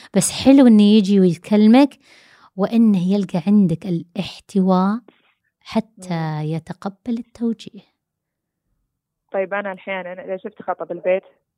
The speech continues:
Speaker 2: بعد ما يروحون المجلس من عليه ما استلم البيت ترتيبه
Speaker 1: إيه.
Speaker 2: كذا، بعدين أشوف الأخطاء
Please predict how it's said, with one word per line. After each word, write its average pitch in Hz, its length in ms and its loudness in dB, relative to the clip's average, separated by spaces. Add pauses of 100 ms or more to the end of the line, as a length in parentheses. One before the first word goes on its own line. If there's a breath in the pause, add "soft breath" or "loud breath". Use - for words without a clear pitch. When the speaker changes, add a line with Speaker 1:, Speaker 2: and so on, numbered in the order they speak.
Speaker 2:
بعد 180 220 -8
ما 185 80 -12
يروحون 180 300 -14
المجلس 175 440 -20
من 160 80 -18
عليه 180 140 -8
ما 175 100 -14
استلم 170 360 -14
البيت 156 300 -10 (200)
ترتيبه 156 500 -6
Speaker 1:
إيه. 165 60 -10
Speaker 2:
كذا، 151 100 -10
بعدين 190 300 -10
أشوف 190 260 -14
الأخطاء 156 480 -10